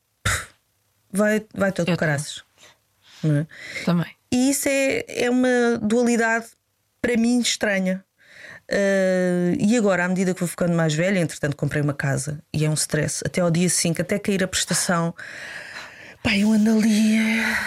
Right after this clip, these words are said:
Speaker 1: até ao dia cinco, tipo, nunca mais cai a prestação. Se-, porque para mim aquele dinheiro já não é meu e incomoda-me que ele esteja ali na conta.
Speaker 2: Sim.
Speaker 1: Eh, então,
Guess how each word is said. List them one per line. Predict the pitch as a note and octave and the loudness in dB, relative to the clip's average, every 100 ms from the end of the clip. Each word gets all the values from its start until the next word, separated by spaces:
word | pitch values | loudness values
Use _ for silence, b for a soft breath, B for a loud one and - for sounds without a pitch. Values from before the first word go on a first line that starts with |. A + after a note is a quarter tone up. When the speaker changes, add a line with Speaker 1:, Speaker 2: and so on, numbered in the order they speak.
| B | B
Speaker 1:
até | - A3 | -2 0
ao | G#3+ | 2
dia | G3+ G#3+ | 2 2
cinco, | - A3 G3+ | 2 2 0
tipo, | - - - - | -2 -10 -8 -4
nunca | F3+ F3 | 0 0
mais | F3+ - | 0 -2
cai | F3+ F3 | -2 -2
a | |
prestação. | F3 - - - F3 - - | -4 -6 -4 -2 -2 -6 -6
Se-, | - - A#3 - - | -2 0 0 -2 0
porque | A3 A3+ | -2 -2
para | F#3 - C4+ | -4 -2 0
mim | C4+ C4+ | 2 2
aquele | - B3+ | 0 0
dinheiro | B3 B3 A3 | 2 2 0
já | A#3 | 0
não | A3+ | 2
é | G#3 | 2
meu | F#3+ G#3+ - _ b b b | 0 -2 -6 _ b b b
e | F#3+ A3+ | 0 2
incomoda-me | A3+ G#3 A3+ A#3 A3 | 2 4 4 4 2
que | G#3+ G3 | 0 -2
ele | |
esteja | F#3+ F#3 F3 | 0 0 0
ali | E3+ | 0
na | E3 | 0
conta. | D#3+ C#3 C#3 | 0 0 0
Speaker 2:
Sim. | C3+ B B B B B B B | -4 B B B B B B B
Speaker 1:
Eh, | - E3+ E3 D#3+ D#3 D3+ D3 - E2 | -2 2 2 2 2 2 2 0 -2
então, | - F#3+ G3 | 0 0 0